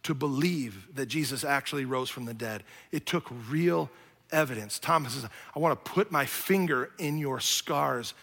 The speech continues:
Jesus." It took real evidence, as we'll see. And so, and, and I just wanna pause for a moment, 'cause some of you might be struggling with this a little bit. Remember, we're gonna start with the head, move to the heart. Our faith, yes, is more than rational thought,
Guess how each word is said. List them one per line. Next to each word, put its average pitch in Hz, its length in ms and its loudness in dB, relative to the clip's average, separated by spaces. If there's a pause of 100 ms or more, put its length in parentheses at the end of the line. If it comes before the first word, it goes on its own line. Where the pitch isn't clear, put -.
(160)
Jesus." 135 760 -4 (480)
It 139 120 -6
took 170 180 0
real 156 680 4
evidence, 143 520 -4 (840)
as 131 140 0
we'll 156 100 6
see. 139 340 4 (880)
And 160 140 0
so, 196 320 10 (560)
and, 185 160 2
and 196 160 4
I 196 80 10
just 220 240 6
wanna 190 160 6
pause 175 320 8
for - 140 -2
a - 20 -2
moment, 127 280 -2
'cause 143 120 -4
some 190 140 2
of 165 100 2
you 170 80 2
might 170 160 2
be 147 60 -2
struggling 160 420 4
with 143 100 0
this 139 180 0
a - 20 4
little 139 160 2
bit. 131 100 -2
Remember, 151 240 0
we're 156 60 2
gonna 147 80 2
start 190 220 6
with 175 40 0
the 160 60 2
head, 151 200 4
move 156 220 2
to 151 80 -2
the 143 80 0
heart. 131 420 -2 (880)
Our 175 200 12
faith, 156 520 0
yes, 139 380 2
is 113 120 -4
more 139 240 0
than 131 140 -4
rational 123 420 -4
thought, 104 340 -8